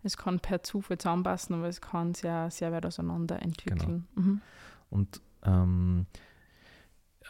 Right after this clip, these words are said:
Speaker 2: also das ist auch so ein Ding, was jetzt, was ich stärker in meine Führungsarbeit einfließen lasse, dass ich immer wieder ganz konkret und ganz klar darauf hinweise, was ist jetzt unsere Referenz?
Speaker 1: Mhm.
Speaker 2: Weil wenn ich jetzt den, die Führung übernehme und halt ein Team,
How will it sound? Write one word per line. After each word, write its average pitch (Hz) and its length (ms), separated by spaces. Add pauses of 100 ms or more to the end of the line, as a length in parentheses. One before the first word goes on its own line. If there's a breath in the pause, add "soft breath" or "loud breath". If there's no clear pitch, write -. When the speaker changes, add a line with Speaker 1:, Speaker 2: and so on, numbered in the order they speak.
Speaker 2:
also 107 220
das 104 240
ist 104 140
auch 85 100
so - 160
ein 113 160
Ding, 123 280
was 107 120
jetzt, - 400
was 90 140
ich 92 60
stärker - 320
in 101 60
meine 87 160
Führungsarbeit 98 640
einfließen 101 500
lasse, 95 240
dass 90 200
ich - 140
immer 110 260
wieder 104 120
ganz - 380
konkret - 600
und 92 140
ganz - 280
klar 92 340 (220)
darauf - 200
hinweise, 113 520 (180)
was 87 320
ist 131 100
jetzt 127 180
unsere 110 280
Referenz? 78 500
Speaker 1:
Mhm. 208 220 (260 loud breath)
Speaker 2:
Weil 98 280
wenn 104 220
ich 101 80
jetzt - 300
den, 107 240
die - 80
Führung 131 280
übernehme 104 480 (160)
und 101 280
halt 95 280
ein 95 100
Team, 101 600